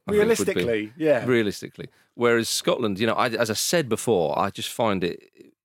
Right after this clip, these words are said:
Speaker 1: you know, extraordinary that they have never gone past the first round of a tournament. This side could be the first side to do that. That's where, that's what, what you're talking, and that's not patronising at all. That's looking at the history of it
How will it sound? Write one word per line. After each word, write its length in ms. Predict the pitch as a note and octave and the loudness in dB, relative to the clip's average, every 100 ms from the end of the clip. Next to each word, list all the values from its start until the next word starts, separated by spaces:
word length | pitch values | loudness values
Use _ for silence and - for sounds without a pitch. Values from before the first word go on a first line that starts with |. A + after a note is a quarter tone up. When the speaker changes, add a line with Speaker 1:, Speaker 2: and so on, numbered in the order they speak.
| _ | _
Speaker 1:
you 380 | - - - F2+ | -20 -18 -8 -6
know, 60 | |
extraordinary 680 | D#2 - - A#2+ G#2 F#2 E2+ | -6 -8 -4 0 0 0 -4
that 240 | D#2+ E2+ | -4 -6
they 400 | G2+ F#2 F2 E2 _ _ _ | -2 0 0 -2 _ _ _
have 80 | F2 | -6
never 260 | G2 F2+ | -2 -2
gone 180 | F2+ F2 | -4 -6
past 260 | E2+ E2+ - | -4 -6 -6
the 40 | |
first 300 | - F#2 D#2+ | -6 -6 -4
round 160 | F2+ D#2 | -4 -6
of 60 | |
a 40 | - | -10
tournament. 460 | - F#2+ D2+ - _ _ - | -8 -8 -6 -12 _ _ -20
This 240 | F#2+ A#2 | -4 -2
side 320 | - A2 F2+ | 0 0 0
could 140 | _ D#2+ | _ -8
be 80 | F2 | -6
the 100 | D#2+ | -6
first 280 | F2 D2+ | -6 -6
side 200 | - - | -8 -12
to 80 | - | -14
do 220 | - - - | -14 -12 -12
that. 140 | - _ _ _ _ | -14 _ _ _ _
That's 280 | A#2 - - | -6 -4 -4
where, 240 | A#2 G2+ F2+ D2+ | 2 2 0 -2
that's 260 | G2 - | -4 -4
what, 180 | F#2+ F#2 | -8 -6
what 120 | F#2+ | -6
you're 80 | F#2 | -8
talking, 300 | - G2 F2 | -8 -6 -4
and 100 | F#2 | -4
that's 140 | G#2 | -6
not 240 | B2+ A#2+ - | -6 -8 -6
patronising 480 | A2+ - F#2+ F#2+ - | -8 -4 -4 -4 -4
at 220 | G2 - | -8 -4
all. 80 | A2+ | -4
That's 180 | F2+ - | -2 -2
looking 220 | C3 B2 | -2 -2
at 80 | F#2+ | -4
the 80 | F#2+ | -4
history 320 | G#2+ - D#2 | -6 -8 -10
of 100 | D2 | -6
it 120 | G2+ | -8